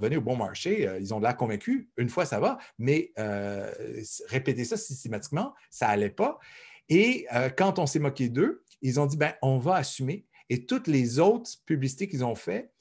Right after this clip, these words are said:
euh, qui, qu'ils ont pu réaliser par la suite, étaient, euh,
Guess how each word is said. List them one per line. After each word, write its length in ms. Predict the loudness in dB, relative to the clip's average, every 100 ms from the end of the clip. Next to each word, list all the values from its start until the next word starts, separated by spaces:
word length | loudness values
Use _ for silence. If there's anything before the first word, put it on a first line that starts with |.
| -20 -20 -18 -6
euh, 120 | -4
qui, 180 | -4 -4
qu'ils 220 | -2 0
ont 80 | 0
pu 280 | 0 2 4
réaliser 360 | 4 4 2 2
par 120 | 2
la 60 |
suite, 320 | 0 -4 -6 -2
étaient, 600 | 0 2 2 4 2 0
euh, 380 | -2 0 -2 -4